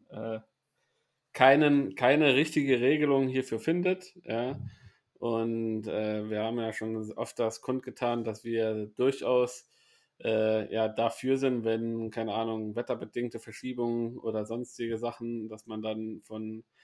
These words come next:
getrennten Spieltagen auf einen Spieltag geht, dass man das dann so macht, okay.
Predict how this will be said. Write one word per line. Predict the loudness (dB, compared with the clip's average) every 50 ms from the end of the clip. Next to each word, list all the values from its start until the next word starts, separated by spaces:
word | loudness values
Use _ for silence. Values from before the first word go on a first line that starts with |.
| -20 -20 _ _
getrennten | -10 -6 -2 -2 -2 -2 0 -2 -2 -4
Spieltagen | -4 -4 -4 -4 -4 -2 -2 -2 0 0 -2 -4
auf | -6 -6
einen | -4 -4 -4 -4
Spieltag | -6 -8 -10 -6 -4 -6 -4
geht, | -4 -6 -8 -4 -4
dass | -4 -4 -2
man | -2 -4 -4 -2 -4
das | -4 -4 -4 -10 -16 _ -20 -20 -18 -18 -18 -18 -18 -20 -20 -20 -20 -20 _ _ _ _ _ _ _ _
dann | 8 8 8 10 8 6
so | 4 4 4
macht, | 6 4 4 2 -2 -6 -8
okay. | -8 -8 0 4 6 6 6 6 2 -6